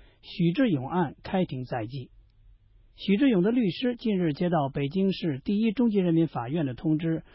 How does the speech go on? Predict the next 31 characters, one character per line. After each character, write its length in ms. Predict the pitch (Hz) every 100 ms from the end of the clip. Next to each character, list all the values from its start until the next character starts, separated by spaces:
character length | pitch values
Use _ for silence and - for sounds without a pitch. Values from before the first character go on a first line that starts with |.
| -
说 220 | - 170 160
本 260 | 143 131
周 180 | 143 247
五， 420 | 214 127 117 156 -
也 100 | 147
就 140 | 147
是 240 | 143 147 139
一 100 | 165
月 160 | 160
十 160 | 127 -
七 180 | - 262
日 180 | 233 143
上 280 | 202 147
午， 200 | 113 110 - - - - -
有 140 | 185
关 240 | 180 226 220
许 200 | - 185
志 140 | 247
永 180 | 196 131
博 180 | 156 185
士 120 | 220
案 220 | 175 160
的 160 | 143 135
庭 380 | - 175 226
前 260 | 254 147 160
会 180 | - 165
议 240 | 156 143 -
即 100 | 170
将 180 | 160 147
召 160 | 135
开。 260 | 110 131